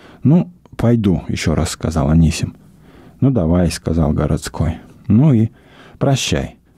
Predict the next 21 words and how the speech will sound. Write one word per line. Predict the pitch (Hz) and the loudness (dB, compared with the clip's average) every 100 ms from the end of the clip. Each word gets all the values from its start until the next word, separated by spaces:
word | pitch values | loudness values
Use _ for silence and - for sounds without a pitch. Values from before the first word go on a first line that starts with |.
| _ _ - _ _ | _ _ -20 _ _
Посмотрел | 82 - 90 90 98 90 | -6 0 -2 0 0 0
ещё | 80 92 | 0 -2
раз | 82 | -2
в | - | -6
самые | - 92 87 80 | -4 0 2 2
глаза | 85 80 82 110 135 | 2 0 0 0 2
Анисиму, | 113 104 101 - 95 87 - - _ | 4 2 2 0 2 2 -2 -14 _
ничего | - 90 - 92 92 | -2 -2 0 0 0
больше | 85 85 - - | 0 -2 -4 0
не | 82 | 0
сказал, | 80 - - 92 107 90 _ _ _ _ | 0 -4 -4 0 0 -2 _ _ _ _
пожал | 90 92 85 | -2 0 -2
крепко | 85 76 80 - - | -2 -2 -2 -2 -4
руку | 87 117 - 165 | 0 -2 0 0
и | |
скоро | - - 135 117 | 0 -2 -2 -2
пошёл | 85 - - 92 | -2 -6 -4 -4
в | 80 | 0
гору | 85 85 82 76 | 0 2 2 0
к | 78 | -2
дороге. | 78 71 73 73 - | -2 0 0 -2 -6